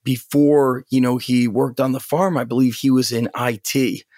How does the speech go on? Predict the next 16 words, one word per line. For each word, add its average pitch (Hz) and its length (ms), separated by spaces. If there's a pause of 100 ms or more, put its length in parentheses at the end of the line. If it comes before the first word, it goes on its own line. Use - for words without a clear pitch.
(440)
He's 127 200
very 147 300
lean 139 580
and 127 140
muscular. 135 640
He 127 140
told 147 260
me 139 80
his 123 120
favorite 139 360
breakfast 123 680
is, 117 520
um, 117 400
some 117 220
ground 127 400
beef 139 400